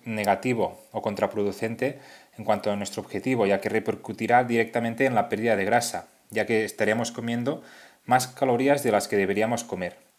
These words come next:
Y esto seguramente hará que estemos en superávit calórico pensando realmente que estamos en déficit. Entonces esto puede ser realmente un problema.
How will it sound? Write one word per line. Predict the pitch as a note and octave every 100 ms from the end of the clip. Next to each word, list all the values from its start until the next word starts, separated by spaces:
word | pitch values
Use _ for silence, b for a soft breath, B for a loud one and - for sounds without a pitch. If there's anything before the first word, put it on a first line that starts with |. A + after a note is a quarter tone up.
| _
Y | A2+
esto | C3 B2+ C3+
seguramente | - A#2 A2 B2 B2+ B2+ - B B B -
hará | A2 A2
que | B2+
estemos | - A#2+ A#2+ A#2+
en | A2
superávit | - G2+ G2+ G2+ G2+
calórico | G2+ A2 A2 - C#3
pensando | - G#2+ - A2 A#2
realmente | A#2 A#2 A#2+ C3
que |
estamos | B2 - G2+ A2+
en | A2 G2+
déficit. | A#2+ G2+ - - - B B B _
Entonces | - A2+ A#2+
esto | A2 - A#2
puede | A2+
ser | A2 A#2 A2+
realmente | G#2+ G#2+ A2 A#2
un | G#2
problema. | - F#2 F2 E2